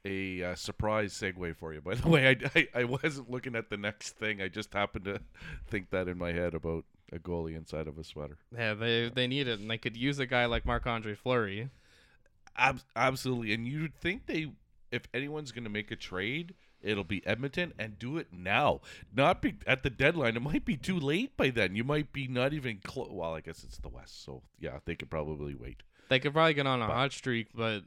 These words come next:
Speaker 1: why not do it now?
Speaker 2: are we
Speaker 1: Make the
Speaker 2: sure,
Speaker 1: move.
Speaker 2: are we sure the slump isn't just gonna just not be a slump and just be
Speaker 1: Be
Speaker 2: who
Speaker 1: a,
Speaker 2: they
Speaker 1: they're
Speaker 2: are?
Speaker 1: a bad team. Exactly. Yeah.
Speaker 2: 'Cause,
Speaker 1: Pull the
Speaker 2: like,
Speaker 1: trigger.
Speaker 2: they outshot Florida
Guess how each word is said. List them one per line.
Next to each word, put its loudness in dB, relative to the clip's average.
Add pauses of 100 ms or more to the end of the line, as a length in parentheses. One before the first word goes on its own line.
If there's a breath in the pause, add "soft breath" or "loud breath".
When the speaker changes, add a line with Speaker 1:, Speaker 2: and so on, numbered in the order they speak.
(120)
Speaker 1:
why 0
not 0
do 0
it -2
now? -4 (100)
Speaker 2:
are 2
we 6
Speaker 1:
Make 2
the 0
Speaker 2:
sure, 2
Speaker 1:
move. -2
Speaker 2:
are 0
we 4
sure 4
the 4
slump 0
isn't -4
just -4
gonna -2 (380)
just -8 (340)
not 2
be 4
a 2
slump -2
and 0
just -4
be 0
Speaker 1:
Be 4
Speaker 2:
who 6
Speaker 1:
a, 6
Speaker 2:
they 4
Speaker 1:
they're 8
Speaker 2:
are? 6
Speaker 1:
a 2
bad 6
team. -2
Exactly. 0 (200)
Yeah. -2 (220)
Speaker 2:
'Cause, -2
Speaker 1:
Pull 6
the 8
Speaker 2:
like, 4
Speaker 1:
trigger. -2 (120)
Speaker 2:
they 2 (120)
outshot 2
Florida 2